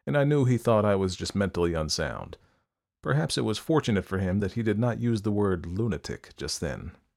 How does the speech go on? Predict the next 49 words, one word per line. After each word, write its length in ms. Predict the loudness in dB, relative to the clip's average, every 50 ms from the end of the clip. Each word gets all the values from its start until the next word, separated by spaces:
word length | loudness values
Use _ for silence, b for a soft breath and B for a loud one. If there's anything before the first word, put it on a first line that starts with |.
| _ _ _ _ _ _ _ _ _ _ _ _ _ _ _ _ _ _ -2
"No," 440 | 2 4 4 4 4 2 -2 -6 -12 _ _ _ _ _
I 60 | -2 0
replied 480 | 0 0 0 0 0 0 0 0 0
to 140 | -2 -2 -2
his 120 | 0 0
unspoken 520 | 0 0 0 0 -2 -2 -2 -2 -2 -2 -2
thought, 260 | 0 0 0 -2 -4 b b b b b -6
"I 140 | -2 0 0
am 140 | 2 2 2
not 240 | 2 2 0 -2 -4 -6
mentally 480 | -2 2 2 2 4 4 2 2 2 2
weak. 360 | 2 0 -2 -2 -4 -10 -10 -4
My 180 | 0 2 2 4
mind 360 | 4 4 4 4 4 4 2
is 140 | 2 2 2
as 160 | 2 0 0
healthy 380 | 0 -2 -2 0 0 -2 0
as 180 | 0 0 0 0
Mister 200 | -2 0 0 2
Wilde's. 460 | 4 4 6 6 6 4 2 0 -4 b b b b -6
I 80 | -4 0
do 140 | 2 4
not 180 | 4 2 2 0
care 260 | -4 -4 -4 -2 -2 0
to 140 | 0 0
explain 440 | 0 -2 -2 0 2 4 4 4 4
just 260 | 4 2 0 0 0
yet 220 | 0 0 0 2 2
what 100 | 2 2
I 60 | 4
have 220 | 2 2 2 2
on 160 | 2 2 2 2
hand, 360 | 0 0 0 2 0 2 4
but 220 | 6 6 6 4 0
it 140 | -4 0 4
is 180 | 4 4 4
an 100 | 2 0
investment 600 | 0 0 2 2 0 0 -2 -2 -2 -4 -4 -4 b b b b
which 200 | -4 -4 0 0
will 80 | 0 0
pay 280 | 0 0 0 2 2 4
more 380 | 4 6 6 6 6 4 4
than 220 | 4 2 2 4 4
mere 200 | 4 2 2 2
gold, 460 | 2 4 4 6 6 6 4 2 0
silver, 460 | -2 0 2 2 2 2 2 2 2
and 160 | 2 2 0
precious 340 | 0 0 0 0 0 -2 -2
stones. 600 | -2 0 2 2 2 2 2 0 -4 -6 -8 B